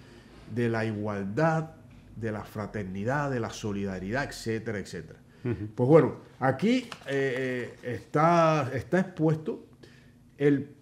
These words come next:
Speaker 1: el, la, las razones, los factores y razones por los cuales Cuba se encuentra en esta situación, en la situación actual. Está claro. Pero eso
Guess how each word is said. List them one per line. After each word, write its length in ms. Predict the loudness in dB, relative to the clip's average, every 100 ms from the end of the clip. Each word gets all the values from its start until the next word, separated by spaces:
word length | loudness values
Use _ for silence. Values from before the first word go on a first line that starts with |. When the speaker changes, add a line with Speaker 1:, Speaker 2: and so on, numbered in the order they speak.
| -16 -12
Speaker 1:
el, 180 | -6 -2
la, 180 | 0 2
las 200 | 2 2
razones, 840 | 0 -2 4 6 6 4 0 -6 -6
los 180 | -4 -2
factores 500 | -4 -4 2 4 6
y 80 | 6
razones 520 | 4 0 2 2 0
por 280 | -4 -2 -2
los 120 | -2
cuales 400 | -2 -2 -2 -4 -6
Cuba 340 | -2 0 -2
se 120 | -4 -6
encuentra 580 | -6 -4 -2 -4 -8 -8
en 200 | -8 -6
esta 280 | -6 -6 -8
situación, 680 | -8 -8 -8 -4 -2 -2 -8 -16 -8
en 100 | -4
la 80 | -4
situación 480 | -4 -6 -4 -4
actual. 320 | -4 -6 -8 -8 -14 -20 -20 -20 -20 -10
Está 340 | -6 0 2 2
claro. 260 | 0 -2 -6 -20 -8 8
Pero 280 | 10 10 6
eso 560 | 6 6 2 0 -6